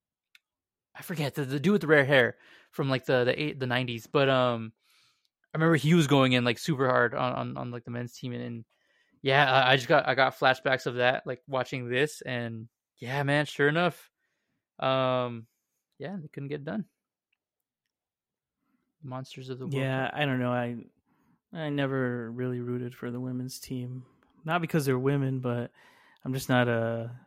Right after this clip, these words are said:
Speaker 2: huge soccer fan in general, so I don't,
Speaker 1: <laughs>
Speaker 2: I don't root really too much, uh, for, for a lot of soccer teams. Although, like, the Men's World Cup, I do
Speaker 1: Mm-hmm.
Speaker 2: kinda tune in.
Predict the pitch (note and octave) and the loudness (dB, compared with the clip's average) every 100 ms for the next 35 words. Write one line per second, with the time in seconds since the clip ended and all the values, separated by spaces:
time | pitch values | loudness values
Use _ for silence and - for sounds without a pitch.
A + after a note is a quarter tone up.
0 | _ _ C3 A#2+ - A#2 A#2 A#2 - A2+ | _ _ -6 -6 -2 -2 -2 -6 -4 -6
1 | A2 A#2 A2+ A2+ A2 B2 A2+ A2+ A2+ A2 | -6 -6 -4 -4 -6 -8 -8 -6 -6 -2
2 | B2 D3+ B2 - _ _ _ B2+ A#2 - | 0 0 -2 -12 _ _ _ -12 -10 -10
3 | G#2+ A2+ F#2+ A2 A2+ B2 - B2 A2+ B2+ | -6 -6 -6 -6 -6 -8 -10 -10 -10 -12
4 | - G2 - C3+ - _ - A2 A2 B2 | -12 -12 -10 -14 -18 _ -14 -10 -10 -12
5 | _ _ _ _ _ _ _ - A#2 A2 | _ _ _ _ _ _ _ -10 -8 -6
6 | A#2 A#2 A#2 B2 B2+ A2+ A#2 - - C3 | -8 -8 -10 -10 -14 -14 -14 -14 -4 2
7 | D3+ D#3+ D#3 D3 C#3 C3+ C3 C#3+ D3 C#3+ | 6 6 6 4 0 0 0 0 0 0
8 | C3+ D3 C3 B2+ A2+ A#2 A#2 B2 _ _ | 0 -2 -2 -2 -4 -4 -6 -10 _ _
9 | C#3+ B2+ A#2 A#2 B2+ A2 - A#2+ A2+ A2+ | -12 -10 -12 -10 -8 -8 -8 -8 -8 -8
10 | A2+ A2+ | -10 -12